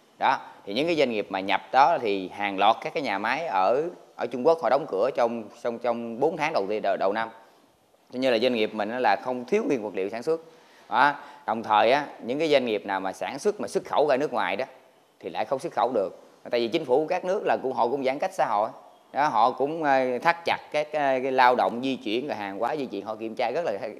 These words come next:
gắt gao. Cho nên nó là, à, hàng hóa xuất đi nó cũng khó.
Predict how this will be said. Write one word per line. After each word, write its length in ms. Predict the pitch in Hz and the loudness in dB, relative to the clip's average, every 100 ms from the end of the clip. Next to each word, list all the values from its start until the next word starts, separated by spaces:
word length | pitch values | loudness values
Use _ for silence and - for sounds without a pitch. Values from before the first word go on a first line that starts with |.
| 120 | -8
gắt 160 | 123 156 | -6 0
gao. 280 | 127 117 101 - - _ - | 2 2 -2 -16 -20 _ -4
Cho 80 | 123 | 0
nên 200 | 120 117 | 2 2
nó 80 | 131 | 2
là, 380 | 110 95 90 82 - - - | 2 2 0 -8 -20 -20 -14
à, 260 | 87 90 85 | -6 -6 -4
hàng 260 | 110 101 101 | -2 0 4
hóa 160 | 123 | 4
xuất 180 | 156 180 | 2 -2
đi 160 | 127 120 | -2 -2
nó 80 | 135 | -4
cũng 140 | 113 | -4
khó. 440 | 123 143 156 - | 4 6 6 0